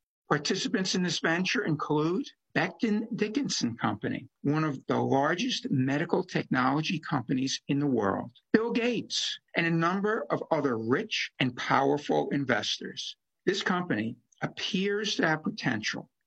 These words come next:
early investors may have gotten in on the ground floor, something that only the largest investors have been able to do. But this case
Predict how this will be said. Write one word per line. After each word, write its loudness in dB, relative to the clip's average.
early 2
investors 0
may 2
have 0
gotten 2
in 2
on 2
the 0
ground 0
floor, 0
something 0
that -2
only 2
the 2
largest 0
investors 0
have 0
been 0
able 2
to -8
do. 0
But 0
this -2
case -2